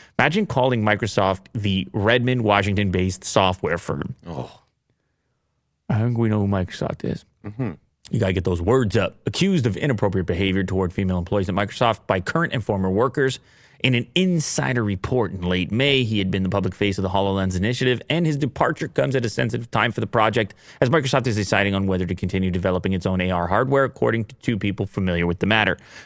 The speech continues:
Speaker 1: Familiar with the matter. Are you familiar with the matter, Will?
Speaker 2: Um.
Speaker 1: Was it you? Were you talking to Bloomberg?
Speaker 2: I don't work for Microsoft. What are you
Speaker 1: Right.
Speaker 2: talking about?
Speaker 1: Oh, right. No, they just said familiar with the matter. They did not say
Speaker 2: Oh.
Speaker 1: works for Microsoft.
Speaker 2: No.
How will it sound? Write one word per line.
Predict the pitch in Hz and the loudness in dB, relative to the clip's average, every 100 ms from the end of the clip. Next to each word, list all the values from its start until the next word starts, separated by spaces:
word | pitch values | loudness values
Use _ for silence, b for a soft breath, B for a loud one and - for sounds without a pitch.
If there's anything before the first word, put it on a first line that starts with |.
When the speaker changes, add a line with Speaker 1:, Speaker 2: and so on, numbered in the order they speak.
| B | B
Speaker 1:
Familiar | 135 113 98 95 101 | 0 2 2 2 2
with | 95 - | 0 0
the | 113 | 2
matter. | 120 107 | 4 4
Are | 95 110 | 4 2
you | 123 117 | 2 0
familiar | 139 127 98 95 101 | 0 2 2 2 2
with | 95 92 | 0 0
the | 120 | 0
matter, | 110 131 120 95 85 - | 4 4 6 4 0 -4
Will? | 92 87 73 - _ _ _ _ _ _ _ _ _ _ _ _ _ _ - | -2 0 0 -4 _ _ _ _ _ _ _ _ _ _ _ _ _ _ -6
Speaker 2:
Um. | 71 71 - _ _ _ _ - | -6 -6 -12 _ _ _ _ 0
Speaker 1:
Was | 107 101 | 2 2
it | 110 | 0
you? | 120 151 113 | 0 2 2
Were | 92 | 2
you | 90 95 | 0 0
talking | 98 90 85 104 101 | 2 0 0 -2 0
to | 120 | 0
Bloomberg? | 107 131 139 117 90 82 - - _ _ _ _ _ _ _ _ _ _ - 202 185 - | 0 0 2 2 2 0 -2 -14 _ _ _ _ _ _ _ _ _ _ -10 -6 -6 -4
Speaker 2:
I | - | -2
don't | 131 131 | 0 0
work | 85 78 - | 0 -2 -4
for | 82 71 | -6 -6
Microsoft. | 64 65 62 - 64 92 | -8 -10 -12 -6 -4 0
What | |
are | 104 | 0
you | |
Speaker 1:
Right. | 92 120 | 0 -2
Speaker 2:
talking | 78 67 | -6 -8
about? | - | -4
Speaker 1:
Oh, | 104 85 | -2 0
right. | 85 78 | -2 0
No, | 131 | 2
they | 131 | 2
just | 143 135 | 2 0
said | 175 147 | 0 0
familiar | - 139 135 123 | 0 2 2 2
with | |
the | 110 | 0
matter. | 104 113 90 | 2 2 2
They | 90 | -2
did | 90 95 | 0 0
not | 95 95 - | 0 -2 -6
say | - 113 98 | -4 0 0
Speaker 2:
Oh. | 87 76 82 | 0 0 -2
Speaker 1:
works | 90 90 | -2 -2
for | - 95 | -2 -2
Microsoft. | 101 107 - - - 71 | -2 -4 -8 -8 -10 -14
Speaker 2:
No. | 64 | -14